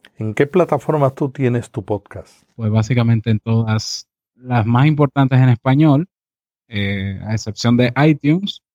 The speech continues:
Speaker 2: está en iVoox, está en Stitcher, está en TuneIn, eh, lo he sometido en Spotify para ver si lo aprueban, no me han dicho nada,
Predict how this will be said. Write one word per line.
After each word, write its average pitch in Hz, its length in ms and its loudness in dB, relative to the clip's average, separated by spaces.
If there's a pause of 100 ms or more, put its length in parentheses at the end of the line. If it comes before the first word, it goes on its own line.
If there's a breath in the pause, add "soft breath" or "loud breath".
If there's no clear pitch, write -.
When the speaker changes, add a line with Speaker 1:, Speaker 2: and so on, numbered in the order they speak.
(720)
Speaker 2:
está 117 220 -2
en 117 80 4
iVoox, 127 420 2 (560)
está 113 260 -8
en 113 100 4
Stitcher, 120 800 -2
está 113 460 -10
en 110 200 -6
TuneIn, 131 680 4 (560)
eh, 113 420 -2
lo 123 400 2
he 131 80 4
sometido 135 880 2
en 123 160 -2
Spotify 131 800 0
para 113 220 -6
ver 113 160 -10
si - 140 -8
lo 117 80 0
aprueban, 135 400 2
no 113 120 0
me - 60 -8
han 117 80 0
dicho 117 240 -4
nada, 143 560 2